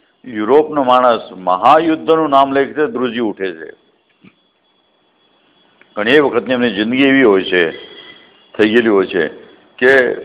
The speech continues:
ભૂખમરા સિવાય એમણે કોઈ જિંદગી જોઈ નહોતી. કોઈ વસ્તુ, ન આશ્રય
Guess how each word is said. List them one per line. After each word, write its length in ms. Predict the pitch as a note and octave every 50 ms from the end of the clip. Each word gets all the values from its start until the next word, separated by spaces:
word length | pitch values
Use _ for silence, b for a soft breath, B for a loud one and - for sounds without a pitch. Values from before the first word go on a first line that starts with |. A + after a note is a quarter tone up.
| - - F2
ભૂખમરા 500 | F2+ A2 A#2 A#2 C3 C#3 D#3 E3 F3 E3
સિવાય 300 | - - B2+ C#3 C#3 C3+
એમણે 200 | C3 C3 C3+ C3
કોઈ 180 | A#2 C3 B2 G#2+
જિંદગી 320 | A2 A#2 A#2 A#2+ A#2+ A2
જોઈ 200 | G2 G#2 G#2+ G#2
નહોતી. 360 | F#2+ E2+ - - - - _ _ _ _ _
કોઈ 260 | - B2 C#3+ E3 E3
વસ્તુ, 360 | D3+ C3 B2 A2 - - A#2+ A2
ન 140 | G#2 G#2
આશ્રય 800 | A#2 A#2 A2+ A2 A2+ A#2 - - - C#3+ D#3 C3+ A2 F#2 E2+ D#2+